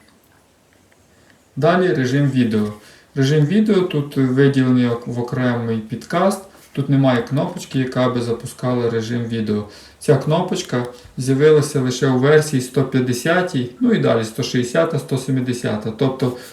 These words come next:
на будь-якому режимі вже можна в тих версіях вмикати автоматично і кнопочку відео. Тут же виконує все ось ця кнопочка. І тому, коли записується відео,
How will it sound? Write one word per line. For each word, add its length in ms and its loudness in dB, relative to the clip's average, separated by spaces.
на 80 2
будь-якому 680 2
режимі 480 0
вже 240 0
можна 340 2
в 60 -8
тих 200 -6
версіях 580 0
вмикати 760 -4
автоматично 920 -2
і 400 -2
кнопочку 640 -6
відео. 340 -2
Тут 220 0
же 180 4
виконує 680 0
все 420 -2
ось 80 -10
ця 380 -4
кнопочка. 540 -4
І 120 0
тому, 600 2
коли 580 0
записується 1000 -2
відео, 600 4